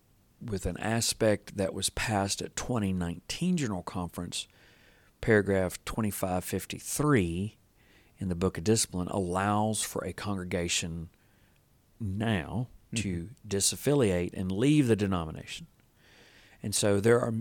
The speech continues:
Speaker 1: there are several churches that are doing that. There are some in our conference that are doing that.
Speaker 2: Mm-hmm.
Speaker 1: Um,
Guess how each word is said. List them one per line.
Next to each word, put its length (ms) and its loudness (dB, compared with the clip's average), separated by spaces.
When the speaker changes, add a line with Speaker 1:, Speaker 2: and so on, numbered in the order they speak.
Speaker 1:
there 160 2
are 60 4
several 320 2
churches 420 -2
that 100 -2
are 60 0
doing 300 -2
that. 200 -6
There 120 2
are 40 2
some 240 0
in 60 -2
our 80 -2
conference 540 -4
that 80 -4
are 80 -6
doing 220 -6
that. 200 -8
Speaker 2:
Mm-hmm. 920 -8
Speaker 1:
Um, 520 -2